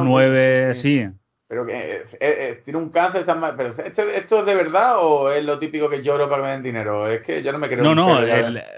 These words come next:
Speaker 1: a ver, el, el tío, el tío, eh, tuvo una espiral descendente súper heavy.
Speaker 2: Sí, que lo vi con una pistola o algo, apuntando
Speaker 1: No,
Speaker 2: a
Speaker 1: y
Speaker 2: uno,
Speaker 1: exacto,
Speaker 2: ¿no?
Speaker 1: ap-, apuntó a uno. <laughs>
Speaker 2: Qué movida, tío, yo qué sé.
Speaker 1: Y, y bueno, pues tuvo una espiral descendente súper chunga,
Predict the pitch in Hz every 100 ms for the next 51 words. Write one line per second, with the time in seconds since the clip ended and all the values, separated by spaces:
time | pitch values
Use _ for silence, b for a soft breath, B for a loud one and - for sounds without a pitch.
0 | - 117 139 135 113 117 117 113 127 143
1 | 175 185 127 117 123 156 175 98 123 110
2 | 101 113 104 117 120 143 151 147 131 -
3 | 123 123 123 120 113 110 113 113 135 139
4 | - 120 - 87 - 104 107 - - 143
5 | 135 117 135 147 147 156 127 107 - 147
6 | 151 78 82 160 131 73 76 92 90 110
7 | 107 131 143 101 98 110 143 107 98 101
8 | 95 95 98 95 117 107 123 104 - -
9 | - - - _ - 185 - _ _ _
10 | - 120 131 113 151 113 127 123 107 107
11 | - - 104 B B B B B B B
12 | - 135 127 120 117 113 110 104 95 -
13 | - B B 143 147 143 110 110 117 135
14 | 151 170 151 156 151 156 151 151 147 147
15 | 143 139 139 135 135 147 143 - 127 123
16 | - 202 175 202